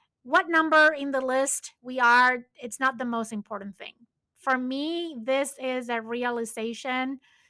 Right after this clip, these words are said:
that my work is making a positive impact in the world.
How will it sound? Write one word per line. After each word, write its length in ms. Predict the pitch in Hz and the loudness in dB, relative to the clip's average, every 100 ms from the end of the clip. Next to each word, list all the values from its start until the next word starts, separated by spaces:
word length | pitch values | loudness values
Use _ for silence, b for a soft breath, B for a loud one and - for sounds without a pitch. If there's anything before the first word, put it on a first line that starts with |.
| b | b
that 520 | 220 233 226 226 226 233 _ _ _ _ _ 247 | -4 2 4 4 2 -4 _ _ _ _ _ -4
my 220 | 269 339 | 2 2
work 420 | 294 320 302 226 - _ _ | 4 4 4 0 -16 _ _
is 320 | - 269 262 | -6 -4 -2
making 360 | 254 247 247 262 | -4 -6 -6 -6
a 80 | 226 | -6
positive 520 | - 226 220 247 233 - | -2 -2 -2 -6 -6 -6
impact 480 | 233 226 226 220 | -8 -2 -4 -4
in 140 | 226 214 | -6 -6
the 80 | 220 | -2
world. 480 | 247 320 359 359 | 4 6 6 2